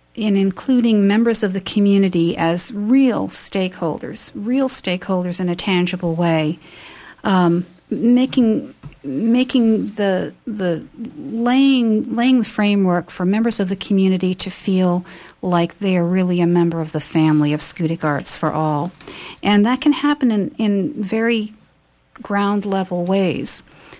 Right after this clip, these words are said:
When we have our junior high chorus singing at Hammond Hall, they often say, "Can I sweep the floor?"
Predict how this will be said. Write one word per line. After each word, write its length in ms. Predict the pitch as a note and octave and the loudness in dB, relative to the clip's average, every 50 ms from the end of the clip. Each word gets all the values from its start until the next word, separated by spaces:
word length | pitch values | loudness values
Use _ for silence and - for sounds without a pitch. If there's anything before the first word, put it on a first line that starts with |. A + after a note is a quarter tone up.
| _ _ - | _ _ -2
When 260 | F#3+ F#3 F#3 F#3+ F#3 | 2 2 4 4 4
we 100 | F#3+ F#3 | 2 0
have 300 | F3+ G3+ G3+ F#3+ F#3 - | 0 0 0 0 0 0
our 120 | F3+ E3+ | 0 0
junior 420 | E3+ - - G#3 G#3 G#3 G3+ F#3+ F3 | 0 0 0 2 2 2 2 2 0
high 300 | E3+ G3 F#3+ F3+ F3 F3 | 0 0 2 2 2 0
chorus 560 | F3+ - - - G#3 G3+ G3 F#3+ F#3 F#3 F#3 | -4 -8 -4 -2 0 2 2 2 0 -2 -2
singing 520 | - - - - G#3 F#3+ F#3 F3+ F3+ F3+ | -6 -8 -6 -2 0 0 2 2 2 2
at 120 | E3+ - - | 2 0 0
Hammond 360 | - G3 F3+ F3 F3 E3+ E3+ | -2 0 2 2 2 0 -2
Hall, 500 | - G#3+ G3+ G3 F#3 F3+ E3+ E3 E3 - - - - - - - _ _ _ _ - | -2 -2 0 2 2 2 2 0 -2 -6 -12 -20 -20 -20 -20 -20 _ _ _ _ -12
they 240 | G3+ G3 G3 F#3 - - | -2 0 0 0 0 -2
often 420 | - F#3+ G3+ G#3 G#3+ G#3 - G3 F#3 | 0 2 2 2 2 0 -2 -4 -2
say, 300 | F#3 - - F#3 E3 E3 | -2 -2 -2 -2 -2 -2
"Can 220 | E3+ - G#3 G3 | -2 -4 -4 -2
I 40 | F#3+ | -2
sweep 360 | F3+ - - G3+ G3 F#3 - | -4 -4 -4 -6 -6 -6 -8
the 60 | - | -12
floor?" 460 | F#3+ - - G#3+ G3+ G3+ - - B3 | -12 -6 -4 -4 -2 -2 -4 -6 -8